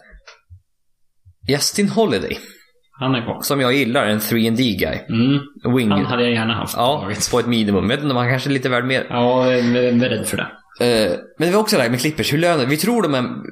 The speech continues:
Speaker 1: eh, att de har ingen cap space längre. Det kändes när vi tittade på att de inte har det.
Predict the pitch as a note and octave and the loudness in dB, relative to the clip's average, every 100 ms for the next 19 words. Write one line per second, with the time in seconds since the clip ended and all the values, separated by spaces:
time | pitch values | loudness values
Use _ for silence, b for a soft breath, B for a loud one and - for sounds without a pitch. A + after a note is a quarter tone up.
0 | - - - D#2+ - - - C3 C3 C#3+ | -18 -6 -4 0 -2 -2 0 0 2 0
1 | C#3+ C3+ A#2+ - F2 - D2 C#2 - B | -2 -2 -4 -4 -2 0 -2 -2 -6 B
2 | B B B - _ _ _ _ - A#2 | B B B -20 _ _ _ _ -2 0
3 | - C#3+ A#2 G#2+ A2+ G#2+ G#2+ B2 G#2+ F#2+ | 0 0 0 0 0 0 0 -2 -2 0
4 | E2+ F#2+ F2+ E2 E2+ G1+ | 0 0 0 0 -2 -2